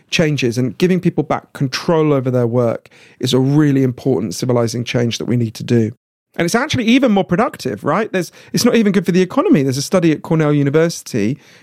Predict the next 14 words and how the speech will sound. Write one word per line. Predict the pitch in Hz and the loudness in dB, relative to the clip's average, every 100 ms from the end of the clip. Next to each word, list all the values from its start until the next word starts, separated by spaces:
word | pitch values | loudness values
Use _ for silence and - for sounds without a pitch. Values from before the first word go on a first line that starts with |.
| - | -6
that | 131 | -4
found | - 151 151 147 - _ _ | -2 0 2 0 -4 _ _
more | 156 160 165 | 2 4 2
democratic | 156 147 160 151 - | 0 0 -2 -4 -2
businesses | 135 127 127 127 127 | -2 0 0 0 -2
grow | - 143 131 | 0 2 2
on | 131 | 0
average | 127 131 120 - | 0 -2 -4 -4
four | 135 | -4
times | 131 135 131 127 | -2 -2 -2 -2
faster | 127 127 - 123 | -4 -4 -4 -4
than | 123 131 | -2 0
non-democratic | 160 143 107 - 98 - - | 0 -2 -4 -4 -8 -8 -8
businesses. | 113 - 123 50 | -8 -6 -6 -8